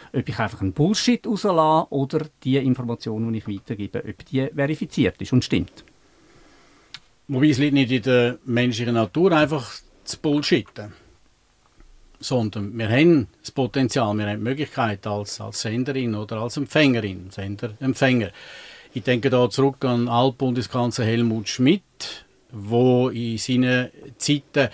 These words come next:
Speaker 2: zwei Stunden am Stück sich hat können zur Entwicklung, zur wirtschaftlichen Entwicklung innerhalb E U grenzüberschreitend äußern, druckreif, pointiert,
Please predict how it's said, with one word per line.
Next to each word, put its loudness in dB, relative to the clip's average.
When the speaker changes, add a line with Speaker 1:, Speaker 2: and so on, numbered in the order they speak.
Speaker 2:
zwei 4
Stunden 2
am 4
Stück -2
sich -2
hat 2
können 4
zur -2
Entwicklung, -2
zur -2
wirtschaftlichen 0
Entwicklung 0
innerhalb 4
E 2
U 4
grenzüberschreitend 0
äußern, 2
druckreif, 2
pointiert, 4